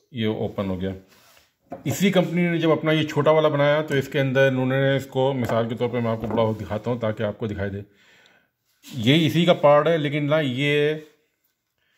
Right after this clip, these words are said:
इधर भी मूव हो रहा है और ये इधर भी मूव हो रहा है, तो ये बोथ डायरेक्शन में है। तो मैं आपको अभी सिर्फ डिज़ाइनिंग के बारे में बता रहा हूँ। और इसको आपने दबाया, दबाएंगे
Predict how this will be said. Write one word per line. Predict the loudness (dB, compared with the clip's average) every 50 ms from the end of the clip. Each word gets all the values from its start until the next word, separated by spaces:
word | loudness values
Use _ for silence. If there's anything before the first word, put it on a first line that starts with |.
| _ _ _ _ _ _ _ _ _ _
इधर | -2 0 4 4 4 4
भी | 4 4 4 4
मूव | 4 4 4 2
हो | 4 4 4
रहा | 4 4 2
है | 0 -2 -6 -14 _ _ _ _ _ _ _ _
और | -4 -2 -2 -2 0
ये | -2 -2 -4 -4 -6 -8
इधर | -6 -2 0 0 2
भी | 2 2 2 2
मूव | 2 2 0 0
हो | -2 -2
रहा | -2 -4 -4
है, | -6 -8 -14 _ _ _ _ _ _ _ _ _ _ _
तो | 2 2 4 4 4 4 2 0 -4 -6
ये | -6 0 2 4 2
बोथ | 4 2 2 2 4 2 4 6
डायरेक्शन | 6 6 6 6 2 0 -2 -2 -2
में | 0 0 0 0 2
है। | 2 0 0 0
तो | -2 -4 -2
मैं | 0 0 -2
आपको | -2 -2 -4
अभी | -4 -4 -2
सिर्फ | -2 -2 -4 -2
डिज़ाइनिंग | -2 2 4 4 4 4 2 0
के | -2 0
बारे | 2 2 2 2
में | 2 0 0
बता | 0 0 0 0
रहा | 0 0
हूँ। | -2 -2 -2
और | -2 -2
इसको | -4 -2 -2 0
आपने | 0 0 -2 -2 -4 -2 0
दबाया, | 0 2 2 2 4 4 2 0 -2 -8 -16 -20 _ _ _ _ _ _ _ _ _ _ _ _ _ _ _ _ _ _ _ _
दबाएंगे | -10 -6 -2 2 2 2 4 2 2 0